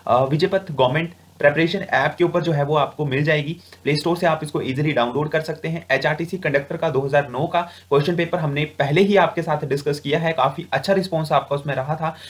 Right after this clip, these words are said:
अब मैं आप सभी के लिए एचआरटीसी conductor दो हज़ार तेरह का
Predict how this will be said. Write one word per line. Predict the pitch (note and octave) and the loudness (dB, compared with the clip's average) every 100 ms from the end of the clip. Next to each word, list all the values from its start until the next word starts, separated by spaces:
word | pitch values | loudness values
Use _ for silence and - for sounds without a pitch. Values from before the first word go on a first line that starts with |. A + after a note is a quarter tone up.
| - - | -6 0
अब | D#3+ | 2
मैं | F3+ - | 2 2
आप | D3+ | 0
सभी | - - F3+ | 0 -4 -2
के | F3 | -2
लिए | D#3 D#3 F3 - _ _ - | -2 -2 -4 -12 _ _ -2
एचआरटीसी | C#3 D#3 D#3 E3+ | 2 2 2 -2
conductor | F#3 D3+ D3 - | -2 0 0 -2
दो | A#2+ C3 | -2 -2
हज़ार | C#3+ C#3+ | 0 0
तेरह | C#3+ D3+ E3+ | 0 0 0
का | F3+ E3+ E3+ | 2 0 0